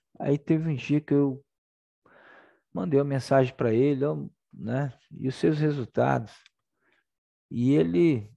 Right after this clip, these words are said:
ele tava ganhando mais de dez mil por dia, né? Aí disse, "Ô, Oliveira, porque sabe, né?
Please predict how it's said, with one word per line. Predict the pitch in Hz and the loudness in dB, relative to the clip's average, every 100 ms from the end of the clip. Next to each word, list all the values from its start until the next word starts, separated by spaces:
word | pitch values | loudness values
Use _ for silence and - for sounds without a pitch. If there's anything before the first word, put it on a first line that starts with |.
| _ _ _ _ _ _ _ _ | _ _ _ _ _ _ _ _
ele | 107 | -8
tava | - 139 147 | -4 -4 -2
ganhando | 139 131 123 | -2 -4 -4
mais | 127 147 | -2 0
de | 143 | -2
dez | 135 143 139 107 | 0 0 0 -2
mil | 117 131 | -4 -6
por | 135 139 113 | -2 -2 -2
dia, | 113 101 98 | -4 -2 -2
né? | 87 101 120 _ _ - | -2 -4 -6 _ _ -14
Aí | - 120 | -8 -8
disse, | - 156 151 | -4 -2 0
"Ô, | 147 165 156 | 0 2 0
Oliveira, | 135 120 123 123 110 | -2 -4 -2 -2 -2
porque | - - 143 | -10 -8 -8
sabe, | - 135 135 127 127 | -6 -4 -4 -4 -4
né? | 127 | -6